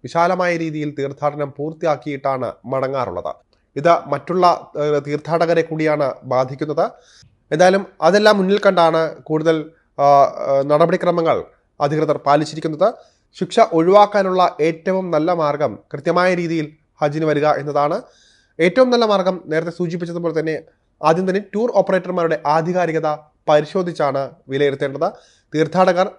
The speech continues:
തങ്ങൾ തിരഞ്ഞെടുത്ത ഓപ്പറേറ്റർമാർ രജിസ്റ്റർ ചെയ്തിട്ടുണ്ടോ എന്നും അവർക്ക് ലൈസൻസ് ഉണ്ടോ എന്നും ഉറപ്പാക്കേണ്ടതുണ്ട്. ഏജന്റുമാർ തീർത്ഥാടകരെ അധികമായി ബുക്ക് ചെയ്തിട്ടില്ല എന്നും അവർ ഉറപ്പാക്കണമെന്നും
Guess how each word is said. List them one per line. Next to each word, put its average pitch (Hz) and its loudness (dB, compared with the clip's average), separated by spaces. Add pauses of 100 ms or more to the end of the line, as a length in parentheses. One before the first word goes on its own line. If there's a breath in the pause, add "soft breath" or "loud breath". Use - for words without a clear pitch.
(120)
തങ്ങൾ 175 -2
തിരഞ്ഞെടുത്ത 175 0
ഓപ്പറേറ്റർമാർ 175 0
രജിസ്റ്റർ 196 -2
ചെയ്തിട്ടുണ്ടോ 160 -2
എന്നും 156 -4
അവർക്ക് 147 -2
ലൈസൻസ് 180 0
ഉണ്ടോ 170 -2
എന്നും 147 -4
ഉറപ്പാക്കേണ്ടതുണ്ട്. 160 -2 (440 soft breath)
ഏജന്റുമാർ 202 4
തീർത്ഥാടകരെ 185 0
അധികമായി 165 -2 (100)
ബുക്ക് 147 -10
ചെയ്തിട്ടില്ല 175 2
എന്നും 160 0
അവർ 127 -4
ഉറപ്പാക്കണമെന്നും 147 -2